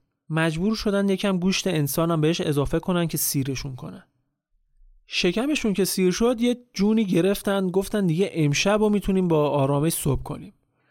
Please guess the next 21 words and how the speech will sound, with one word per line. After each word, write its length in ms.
هنوز 340
چند 400
ساعت 520
بیشتر 340
از 200
شب 260
نگذشته 600
بود 220
که 340
دوباره 600
یه 140
شورش 440
جدید 400
شروع 280
شد. 320
این 280
بار 180
غیر 400
فرانسوی‌های 920
قایق، 600
یعنی 260